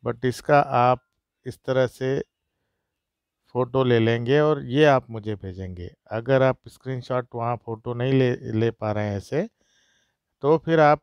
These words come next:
किसी दूसरे मोबाइल से इसका फ़ोटो ले लीजिए। इस तरह से पूरा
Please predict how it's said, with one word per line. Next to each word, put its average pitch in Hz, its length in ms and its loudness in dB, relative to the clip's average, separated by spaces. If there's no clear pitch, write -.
किसी 139 220 -10
दूसरे 127 360 -6
मोबाइल 117 380 0
से 143 220 -2
इसका 123 260 -6
फ़ोटो 107 380 -12
ले 104 140 -6
लीजिए। 113 400 0
इस - 280 -4
तरह 117 200 -2
से 143 160 -8
पूरा 131 640 0